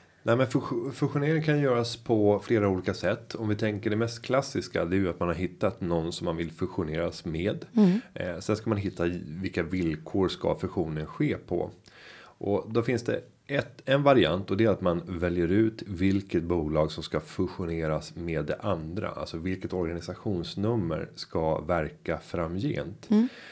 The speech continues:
Speaker 1: Och, och det där kan ju vålla väldigt stora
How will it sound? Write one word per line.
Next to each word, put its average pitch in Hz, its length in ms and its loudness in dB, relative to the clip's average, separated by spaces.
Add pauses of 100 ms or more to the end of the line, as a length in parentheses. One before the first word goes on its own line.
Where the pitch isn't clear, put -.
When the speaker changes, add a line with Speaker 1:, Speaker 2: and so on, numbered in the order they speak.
(340)
Speaker 1:
Och, 76 480 -10
och 113 120 0
det 104 120 2
där 127 280 2
kan 113 140 2
ju 104 100 4
vålla 82 540 4
väldigt 82 680 0
stora 76 560 -2